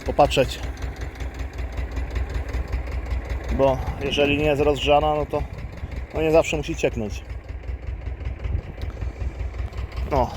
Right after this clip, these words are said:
poletko. No, aż cieszy oko. <laughs> Tutaj patrząc na tą stronę, a na tą, no, jest duża różnica. Powiem wam, że ja wziąłem kurtkę i robię w samym swetrze. Jest tak ciepło.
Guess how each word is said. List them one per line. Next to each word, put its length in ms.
poletko. 520
No, 100
aż 140
cieszy 360
oko. 240
<laughs> 460
Tutaj 300
patrząc 400
na 140
tą 160
stronę, 500
a 100
na 160
tą, 220
no, 100
jest 260
duża 220
różnica. 420
Powiem 160
wam, 180
że 80
ja 100
wziąłem 260
kurtkę 420
i 60
robię 220
w 40
samym 240
swetrze. 340
Jest 220
tak 240
ciepło. 440